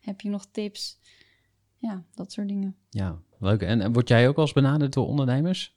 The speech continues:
Speaker 1: Ja, soms
Speaker 2: voor tips?
Speaker 1: wel. Ja, zeker mensen die helemaal, eh, in de kinderschoenen staan.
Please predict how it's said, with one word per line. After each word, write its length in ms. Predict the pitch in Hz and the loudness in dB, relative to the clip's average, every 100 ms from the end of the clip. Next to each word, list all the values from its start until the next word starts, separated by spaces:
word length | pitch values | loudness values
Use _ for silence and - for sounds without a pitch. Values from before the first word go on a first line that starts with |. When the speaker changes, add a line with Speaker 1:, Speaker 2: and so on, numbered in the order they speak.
| - | -2
Speaker 1:
Ja, 160 | 320 | 0
soms 260 | 269 269 240 | 2 2 4
Speaker 2:
voor 100 | 226 | 4
tips? 120 | 240 | 4
Speaker 1:
wel. 180 | 262 240 | 2 0
Ja, 340 | - 262 247 - | 2 2 2 -2
zeker 400 | - 262 254 254 | -6 -2 0 2
mensen 280 | 240 240 233 | 2 2 2
die 100 | 240 | 2
helemaal, 540 | 233 247 247 226 220 214 | 2 4 4 2 2 0
eh, 320 | 220 220 214 | 0 0 -2
in 60 | |
de 80 | 214 | -2
kinderschoenen 580 | 214 240 233 - 240 220 | 2 2 2 -2 -2 -2
staan. 380 | - 214 226 | -2 -2 -2